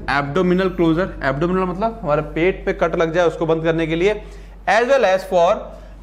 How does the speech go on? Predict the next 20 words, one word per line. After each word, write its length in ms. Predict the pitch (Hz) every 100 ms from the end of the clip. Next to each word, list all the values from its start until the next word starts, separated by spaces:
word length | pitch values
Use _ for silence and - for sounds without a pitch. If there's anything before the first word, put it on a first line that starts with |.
| - - -
pediatric 600 | 196 202 214 208 233 240 208
cardiac 400 | 170 170 185 -
procedure। 340 | 156 160 127 -
Pediatric 400 | 165 170 190 220
मतलब 260 | 208 226 165
बच्चों 460 | 156 156 - 214 214
का 180 | 208 220 240 - - -
जो 80 | 170
heart 380 | 165 139 175 175
की 80 | 208
procedure 360 | 190 165 185
होती 280 | 180 147 156
है 80 | 185
वहाँ 240 | 175 139
पे 160 | 147 170
भी 180 | 160 190
इसको 320 | 185 - 175
जोड़ 260 | 151 147 143
में 360 | 143 156 170 -
इस्तेमाल 380 | - 135 143